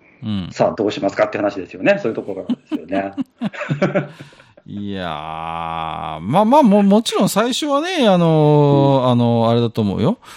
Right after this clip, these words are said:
Speaker 1: あの、病院に相談をすることになると思うんだよ、最初は。うん、だ-、だって、
Speaker 2: うん。
Speaker 1: ね、今その妻に、
Speaker 2: うん。
Speaker 1: 例えば自分の妻がね、
Speaker 2: ええ。
Speaker 1: 何かあった、
Speaker 2: ええ。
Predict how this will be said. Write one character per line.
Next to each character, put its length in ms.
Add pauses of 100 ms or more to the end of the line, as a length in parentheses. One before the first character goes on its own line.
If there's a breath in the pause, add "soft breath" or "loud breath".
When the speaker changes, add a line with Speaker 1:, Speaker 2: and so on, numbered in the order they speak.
(140)
Speaker 1:
あ 180
の、 140
病 240
院 60
に 80
相 240
談 180
を 60
す 120
る 100
こ 100
と 120
に 60
な 80
る 100
と 100
思 160
う 20
ん 40
だ 80
よ、 80
最 220
初 140
は。 160 (340 loud breath)
う 60
ん、 160
だ-、 180
だ 120
っ 20
て、 320 (240 soft breath)
Speaker 2:
う 20
ん。 40
Speaker 1:
ね、 220
今 220
そ 160
の 160
妻 280
に、 120
Speaker 2:
う 40
ん。 60
Speaker 1:
例 80
え 40
ば 100
自 160
分 140
の 120 (200)
妻 220
が 120
ね、 100
Speaker 2:
え 40 (260)
え。 60
Speaker 1:
何 180
か 120
あ 40
っ 60
た、 160
Speaker 2:
え 20
え。 40